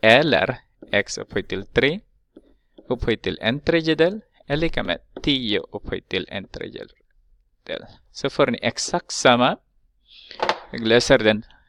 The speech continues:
samtidigt nu då. Ska titta. Så har vi skift. Nej,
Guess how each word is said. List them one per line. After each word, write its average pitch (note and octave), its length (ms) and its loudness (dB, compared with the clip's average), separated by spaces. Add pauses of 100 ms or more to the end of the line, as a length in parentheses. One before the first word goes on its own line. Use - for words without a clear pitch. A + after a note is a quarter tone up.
(160)
samtidigt G2 640 -2
nu D3+ 100 -6
då. B2+ 220 4 (420)
Ska - 180 -20
titta. - 280 -12 (1300)
Så - 160 -14
har A#2+ 220 -4
vi F#2 160 -4 (840)
skift. - 1120 -4
Nej, G#2 500 -8